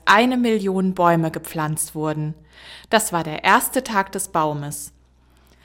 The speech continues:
In Deutschland gibt es diesen Tag seit April neunzehnhundertzweiundfünfzig.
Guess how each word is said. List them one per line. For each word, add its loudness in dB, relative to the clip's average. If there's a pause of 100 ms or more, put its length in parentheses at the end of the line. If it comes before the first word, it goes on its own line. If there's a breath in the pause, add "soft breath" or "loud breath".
(220 soft breath)
In 0
Deutschland 0
gibt -6
es -4
diesen -2
Tag 0
seit 0
April -2
neunzehnhundertzweiundfünfzig. -2